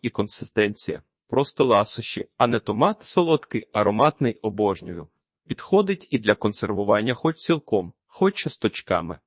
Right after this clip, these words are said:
А колір? Прикраса будь-якого столу, сидіть обов'язково і впевнена,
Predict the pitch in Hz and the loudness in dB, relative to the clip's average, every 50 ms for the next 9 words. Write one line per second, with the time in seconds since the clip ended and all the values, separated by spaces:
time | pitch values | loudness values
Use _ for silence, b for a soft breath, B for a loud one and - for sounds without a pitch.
0 | _ _ _ _ - - 139 - - 208 170 120 98 92 82 - _ _ _ _ | _ _ _ _ 0 0 0 2 4 6 6 6 4 2 -6 -10 _ _ _ _
1 | _ _ _ - - 110 - - 113 117 110 - - 110 104 107 101 110 107 - | _ _ _ -6 -6 -6 -2 2 2 2 2 2 -2 -2 0 0 0 0 -2 0
2 | - 113 113 120 110 - - - 156 180 196 180 147 - - 117 107 98 113 131 | 0 0 0 0 -4 -4 2 2 2 4 4 0 -2 -2 -2 -4 -2 0 -4 -4
3 | 139 - - 117 98 107 107 110 104 98 - - - - 160 180 170 139 110 - | -4 -4 -4 -2 0 0 -2 0 0 -2 -2 -2 -2 0 0 2 2 -2 -4 -2
4 | - 117 - _ - - 107 113 104 107 107 101 117 113 113 | -4 -6 -6 _ 0 2 2 2 2 -2 -6 -8 -8 -10 -14